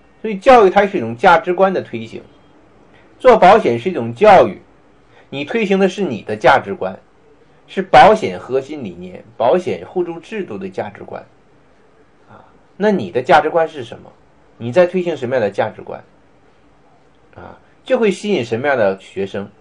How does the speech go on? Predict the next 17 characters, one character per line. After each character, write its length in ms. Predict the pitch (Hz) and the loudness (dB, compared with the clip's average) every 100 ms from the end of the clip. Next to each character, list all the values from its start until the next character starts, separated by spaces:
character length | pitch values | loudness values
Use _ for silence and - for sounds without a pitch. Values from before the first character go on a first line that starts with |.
| _ _ _ _ _ _ _ | _ _ _ _ _ _ _
啊？ 260 | 98 87 - | -20 -20 -6
就 120 | 190 | -4
会 100 | 170 | -4
成 300 | - 127 151 | -8 -8 -6
就 180 | 220 196 | -2 -2
什 160 | 117 | -4
么 60 | 107 | -8
样 100 | 101 | -10
的 80 | 95 | -10
学 180 | - - | -16 -18
生？ 160 | - - _ _ _ _ _ _ _ _ _ _ _ _ _ _ _ _ _ _ _ _ _ _ _ _ _ _ _ _ _ _ _ _ _ | -18 -20 _ _ _ _ _ _ _ _ _ _ _ _ _ _ _ _ _ _ _ _ _ _ _ _ _ _ _ _ _ _ _ _ _
所 140 | 131 | -10
以 80 | 120 | -8
这 100 | 165 | -8
一 80 | 127 | -4
方 180 | 123 | -2
面 240 | 123 117 | -2 -6